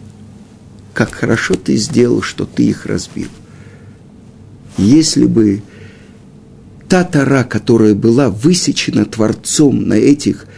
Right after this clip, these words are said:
сапфировых скрижалях, спустилась в стан – и в стане те, кто поклонялись идолам, увидели бы эти скрижали, то есть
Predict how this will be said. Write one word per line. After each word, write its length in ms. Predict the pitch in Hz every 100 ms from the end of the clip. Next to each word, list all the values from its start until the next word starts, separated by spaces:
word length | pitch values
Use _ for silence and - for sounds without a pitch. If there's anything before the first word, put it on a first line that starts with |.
| -
сапфировых 840 | - - 127 - - 180 151 131 113
скрижалях, 760 | - - 139 117 143 127 95 - - - - - -
спустилась 1080 | - - - 113 - - 175 135 90 - - -
в 80 |
стан – 560 | - - - 202 202 196 - - - - - - -
и 100 | -
в 60 | 107
стане 640 | - - 160 131 98 90 - -
те, 160 | - 151
кто 220 | - 113
поклонялись 800 | 117 95 131 151 139 117 - -
идолам, 460 | 165 147 113 104 - - - - - -
увидели 560 | 147 139 147 196 156 143
бы 160 | 123
эти 320 | 127 165 160 143
скрижали, 680 | - 135 127 127 196 208
то 220 | 180 156 131
есть 260 | - -